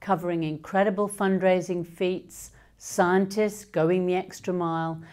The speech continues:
and dedicated supporter groups and p-, corporate partners.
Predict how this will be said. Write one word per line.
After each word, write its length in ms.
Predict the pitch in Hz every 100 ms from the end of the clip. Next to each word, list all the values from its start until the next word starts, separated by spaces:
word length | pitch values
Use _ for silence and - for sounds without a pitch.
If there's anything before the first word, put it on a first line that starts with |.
| - _ 214
and 240 | 208 -
dedicated 800 | 220 196 196 - 175 156 160 147
supporter 640 | - 160 - 165 160 165
groups 560 | 139 151 147 147 - - 180
and 220 | 170 165
p-, 80 | - -
corporate 540 | - 143 - - -
partners. 640 | - 139 - 135 131 -